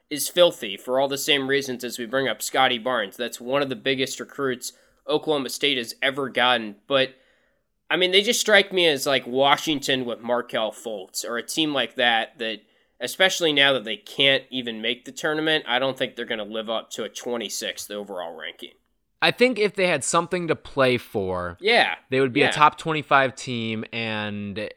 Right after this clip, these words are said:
Speaker 2: and they would be a, a shoo-in for the N C A A tournament. But they don't have much to play for, and who knows, maybe some players opt out, too. I mean, that could
Speaker 1: Right.
Speaker 2: be, again, we're starting to see it in football now, where a lot of guys are opting out for health reasons, for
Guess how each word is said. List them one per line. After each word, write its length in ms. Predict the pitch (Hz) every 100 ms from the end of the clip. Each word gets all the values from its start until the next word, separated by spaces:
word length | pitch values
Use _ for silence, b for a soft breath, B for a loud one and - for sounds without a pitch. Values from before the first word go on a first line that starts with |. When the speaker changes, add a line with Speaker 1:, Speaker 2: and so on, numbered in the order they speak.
| -
Speaker 2:
and 180 | 127 120
they 120 | 117
would 180 | 110 95
be 140 | 113
a, 240 | 110 110
a 40 | 110
shoo-in 460 | - 160 165 151
for 120 | 127 131
the 120 | 127
N 100 | 117
C 200 | - 110
A 120 | 104
A 40 |
tournament. 420 | 98 117 98 82 -
But 260 | 220 302 302
they 120 | 196
don't 180 | 196 208
have 160 | 208 190
much 240 | 190 -
to 60 | 165
play 260 | - 208
for, 420 | 202 202 196 190
and 320 | 156 147 139 120 b b
who 140 | b 233
knows, 220 | 254 170
maybe 280 | 139 170 190
some 180 | 208 175
players 380 | 180 170 156
opt 280 | 135 139 -
out, 300 | 123 95 - _ _
too. 320 | - 135 95 -
I 60 |
mean, 160 | 110 107
that 180 | 127 -
could 100 | 165
Speaker 1:
Right. 300 | 131 139 127
Speaker 2:
be, 40 | b b
again, 260 | b 143 127
we're 60 | 120
starting 280 | - 156
to 40 | 147
see 200 | - 156
it 60 |
in 60 | 135
football 540 | - 202 - 151 131
now, 260 | 123 123 123
where 380 | 120 120 117 117
a 100 | 110
lot 200 | 113 127
of 40 |
guys 240 | 123 123 113
are 80 |
opting 380 | 117 123 - 123
out 240 | 120 127 -
for 80 |
health 300 | 101 143 -
reasons, 500 | 143 151 139 151 139
for 480 | - 117 107 101 98